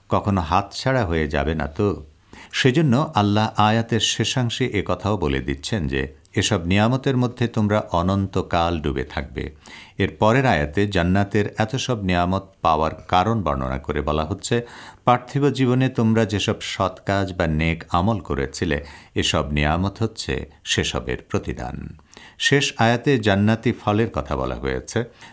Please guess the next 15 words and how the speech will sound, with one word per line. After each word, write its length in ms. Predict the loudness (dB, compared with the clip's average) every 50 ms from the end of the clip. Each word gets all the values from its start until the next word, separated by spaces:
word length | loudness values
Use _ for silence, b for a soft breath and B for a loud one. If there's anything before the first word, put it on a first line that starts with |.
| B 0
জান্নাতের 540 | 2 4 6 6 6 4 4 2 2 2 0 2
গাছগুলোতে 840 | 2 2 2 2 2 0 -2 -2 0 0 0 0 0 0 0 0 0
সবসময় 680 | 0 -2 -2 -4 -4 -4 -4 -2 0 2 2 2 2 0 -4 -2
ফল 280 | 0 2 2 2 2 0 -4 -6 -6
ধরে 260 | -2 0 0 0 0
থাকবে 360 | -2 -4 -6 -8 -8 -8 -8 -6
এবং 240 | -4 -2 -2 0 -2
সেখানকার 540 | 0 0 -2 0 0 0 -2 0 0 -2 -2 0
অধিবাসীরা 640 | -2 -2 -2 0 0 0 0 0 -2 -2 0 0 0 -2 B B B B B B B -4 0
যখন 380 | 0 2 0 0 0 0 0 0
খুশি 380 | 0 -2 -4 -6 -4 -2 -4 -4 -4 -8 -14 _ _
এসব 280 | -4 -2 0 0 -2 -2 -6 -6
ফল 220 | -4 -2 -2 -2 -4 -6 -12 -16 -20 _
খেতে 240 | -4 -4 -4 -4 -4
পারবে। 400 | -4 -4 -4 -4 -6 -8 -12 -12